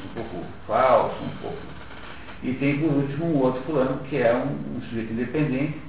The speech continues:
e que é um sujeito ambiciosíssimo e que pretende fazer uma carreira política, assim, que está construindo para si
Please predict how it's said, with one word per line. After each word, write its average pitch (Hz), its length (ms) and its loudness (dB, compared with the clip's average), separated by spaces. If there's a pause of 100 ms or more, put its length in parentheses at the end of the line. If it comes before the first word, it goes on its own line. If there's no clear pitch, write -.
(500)
e 143 60 -10
que 139 260 -2
é 135 320 6
um 147 60 -2
sujeito 123 400 -2
ambiciosíssimo 117 960 -4 (520)
e - 100 -8
que 131 160 -8
pretende 131 560 2
fazer 127 240 0
uma 123 120 2
carreira 123 360 -2
política, - 520 -2
assim, - 280 -10
que - 100 -12
está 117 420 4
construindo 123 460 -4
para 120 100 -6
si - 60 -8